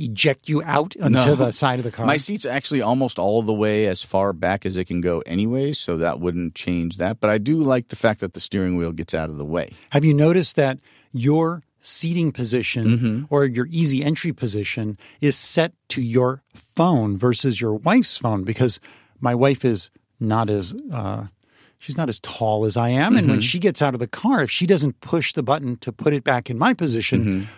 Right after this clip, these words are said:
Speaker 1: for me to get in the car is quite an acrobatic feat.
Speaker 2: Yeah, and, and what I did notice, 'cause I looked today, is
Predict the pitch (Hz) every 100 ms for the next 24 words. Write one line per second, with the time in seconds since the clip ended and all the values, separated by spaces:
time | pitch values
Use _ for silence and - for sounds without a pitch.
0 | - 151 180 196 185 151 135 - 165 175
1 | 147 117 - - 175 175 147 135 143 117
2 | 113 107 - - 104 - 127 190 156 131
3 | 147 - 147 143 160 156 135 151 277 220
4 | 127 113 110 123 - 131 123 123 175 -
5 | - 139 147 190 131 123 113 107